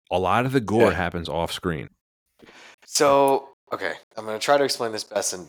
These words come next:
Speaker 2: people may laugh. I think it was, the gore was out of place for the story. Like, take a movie like Hostel. Gory, but you knew the story of going to an underground hostel and the way they set it up, the gore was gonna be part of the movie.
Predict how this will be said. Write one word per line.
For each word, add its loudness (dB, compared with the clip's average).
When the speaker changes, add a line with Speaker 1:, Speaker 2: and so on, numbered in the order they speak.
Speaker 2:
people -16
may -2
laugh. 0
I -4
think -2
it -4
was, -4
the -20
gore 4
was 2
out 4
of -8
place -4
for -8
the -10
story. 2
Like, 2
take 0
a -2
movie -2
like -2
Hostel. -4
Gory, 2
but -12
you -8
knew 0
the -6
story 2
of 0
going 0
to -8
an -2
underground -4
hostel 0
and -8
the -8
way -2
they -6
set -4
it -2
up, 4
the -14
gore 0
was -8
gonna -12
be -12
part -4
of -10
the -12
movie. -14